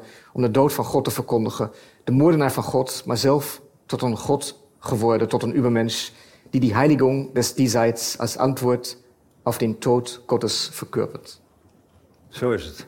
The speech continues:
Speaker 1: Zo is het. Is mooi, hè? Heb je mooi
Speaker 2: Ja.
Speaker 1: opgeschreven.
Speaker 2: Ja, ja.
Speaker 1: Mo-,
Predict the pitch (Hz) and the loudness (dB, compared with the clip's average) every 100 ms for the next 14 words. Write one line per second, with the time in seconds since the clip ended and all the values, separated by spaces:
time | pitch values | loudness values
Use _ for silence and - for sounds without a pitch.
0 | _ - 147 131 117 - - - - - | _ 2 4 4 0 -4 -6 -4 -6 -8
1 | - - - - - 147 151 160 139 226 | -10 -10 -10 -10 -2 2 6 6 6 4
2 | 208 254 262 160 160 - - 123 139 156 | 4 6 6 4 2 2 4 4 2 0
3 | 175 | 0